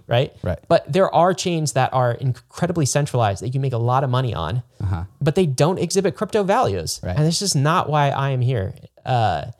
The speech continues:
Speaker 2: If, if the users cannot be sovereign, then I'm,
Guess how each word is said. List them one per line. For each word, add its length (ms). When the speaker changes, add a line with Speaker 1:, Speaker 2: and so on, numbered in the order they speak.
Speaker 2:
If, 160
if 220
the 100
users 480
cannot 460
be 400
sovereign, 440
then 100
I'm, 440